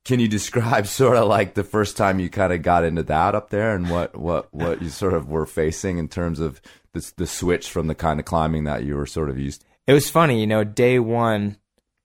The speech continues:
Speaker 2: I lit-, and Tommy gives me shit about this, which is awesome, but I, I was driving in from Tuolumne Meadows, and
Speaker 1: Mm-hmm.
Speaker 2: anyone who's been in the valley, you know, that's kind of an upper entrance, uh, 'cause I was coming from Colorado,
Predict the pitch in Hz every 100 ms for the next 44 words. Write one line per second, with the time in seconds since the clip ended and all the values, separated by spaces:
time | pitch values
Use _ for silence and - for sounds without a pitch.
0 | _ _ _ _ 131 120 117 104 120 113
1 | 110 107 101 98 98 101 98 98 90 -
2 | 104 92 92 90 90 92 101 98 98 92
3 | 92 95 95 95 87 _ _ _ 117 120
4 | - 123 120 104 123 110 110 104 101 101
5 | 104 - 101 101 98 95 101 120 - 107
6 | 92 104 101 104 98 104 98 98 95 113
7 | 107 98 98 101 98 98 92 101 98 98
8 | 98 - 110 92 92 - 107 110 98 98
9 | - 95 92 - - 95 92 107 95 -
10 | 98 95 98 104 98 95 98 95